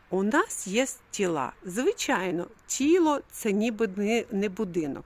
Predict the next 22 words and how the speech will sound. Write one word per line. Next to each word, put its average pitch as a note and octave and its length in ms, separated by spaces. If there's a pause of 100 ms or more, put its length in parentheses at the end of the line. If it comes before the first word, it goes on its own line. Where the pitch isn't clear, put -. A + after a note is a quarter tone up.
(100)
Але F4+ 400
ж - 140 (400)
для G3 200
нашого G3+ 720
внутрішнього, F3 1200 (100)
е, D#3 80
чоловічика, F#3+ 920 (340)
для G3 180
нашої, G3+ 840 (340)
е, F3+ 420 (480)
для F#3 340
нашого C4 580
всього G3 460
внутрішнього, F#3 960 (380)
тіло — F#4+ 520
це - 180
також D#4+ 460
такий G3+ 360
будиночок. F3 720 (400)
Е, F3+ 300 (100)
це, C#4 420 (360)
е, F#3+ 180